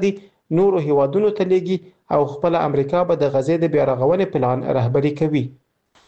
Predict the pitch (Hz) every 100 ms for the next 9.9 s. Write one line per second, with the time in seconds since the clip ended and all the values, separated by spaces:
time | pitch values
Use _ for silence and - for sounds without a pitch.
0 | - 156 147 160 131 143 143 190 - 190
1 | - 156 143 180 175 156 160 160 160 151
2 | 160 214 180 143 135 127 135 135 127 135
3 | 147 143 139 180 185 180 147 139 139 156
4 | 196 - 165 156 127 139 135 139 165 -
5 | 123 120 127 127 147 143 - _ _ _
6 | _ - 117 123 160 151 151 139 139 151
7 | 160 151 135 170 160 151 160 180 170 131
8 | 127 165 202 190 175 165 185 185 - _
9 | - - 139 139 127 127 151 143